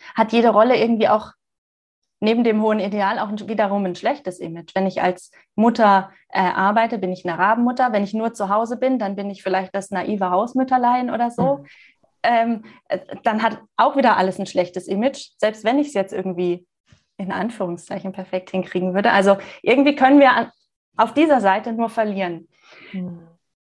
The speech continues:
Speaker 1: Das Perfekte werden wir nicht hinkriegen, aber ja, es kann funktionieren, dass wir unseren Weg da drin finden. Dass ich halt für mich gucke, okay, was brauche ich, was braucht meine Familie, was brauchen meine Kinder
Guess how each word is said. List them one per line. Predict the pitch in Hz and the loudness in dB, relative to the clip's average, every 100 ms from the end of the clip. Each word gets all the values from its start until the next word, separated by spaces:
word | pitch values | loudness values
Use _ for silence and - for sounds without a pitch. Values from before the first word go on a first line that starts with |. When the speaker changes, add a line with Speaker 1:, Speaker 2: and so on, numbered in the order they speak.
| _ | _
Speaker 1:
Das | 220 214 | -4 2
Perfekte | 220 214 233 233 269 | 2 4 2 2 2
werden | 254 254 | 2 2
wir | 240 | 2
nicht | 240 240 _ | 0 -2 _
hinkriegen, | 196 233 233 208 190 180 | -4 -2 -2 -4 -6 -2
aber | 190 240 285 - | 0 0 -2 -6
ja, | 214 214 | -4 -4
es | 214 | -4
kann | 214 214 | -6 -6
funktionieren, | 214 202 208 202 196 226 262 294 - _ | -6 -8 -6 -6 -2 0 -2 -4 -12 _
dass | 226 220 | -2 0
wir | 233 240 - | 2 2 4
unseren | 262 247 240 233 | 4 4 2 0
Weg | 233 233 | -2 0
da | 214 | -4
drin | 202 208 208 | -2 -4 -4
finden. | 226 196 175 175 - _ _ _ _ _ _ | -4 -4 -6 -12 -16 _ _ _ _ _ _
Dass | - 196 | -4 -2
ich | 208 208 | 0 4
halt | 202 202 | 4 4
für | - 208 | -2 2
mich | 226 269 277 | 4 4 2
gucke, | 247 240 240 | -4 0 0
okay, | 214 220 202 | 0 -2 -2
was | 202 | -4
brauche | - - 190 185 - - | -8 -2 0 0 -6 -2
ich, | 277 294 - | -2 -2 -6
was | 202 202 | -6 -6
braucht | - 196 202 202 | -2 -2 -2 -4
meine | 180 175 | -2 -2
Familie, | 175 175 247 269 240 | -4 0 0 0 0
was | 208 196 | -4 -6
brauchen | - 185 - | -2 -2 -2
meine | 175 170 170 | -8 -6 -8
Kinder | - 254 269 269 | 0 2 2 0